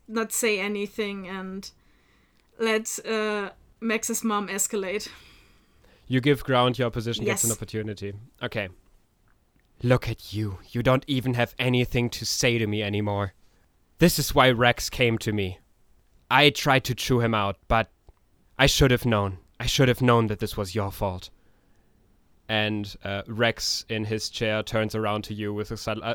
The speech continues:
Speaker 2: slightly pained look in his eyes and says, "Listen, Max, I, I always thought you should have joined the S O S. I,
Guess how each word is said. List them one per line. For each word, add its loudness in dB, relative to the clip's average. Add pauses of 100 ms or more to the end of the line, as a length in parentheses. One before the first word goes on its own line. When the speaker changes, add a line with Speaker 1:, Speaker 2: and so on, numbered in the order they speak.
Speaker 2:
slightly -6
pained -2
look -6
in -6
his -8
eyes -8
and -8
says, -10 (1040)
"Listen, 4
Max, 2 (480)
I, 2 (1080)
I 6
always 8
thought 2
you -2
should -4
have -4
joined -2
the -2
S -4
O -2
S. -4 (960)
I, 2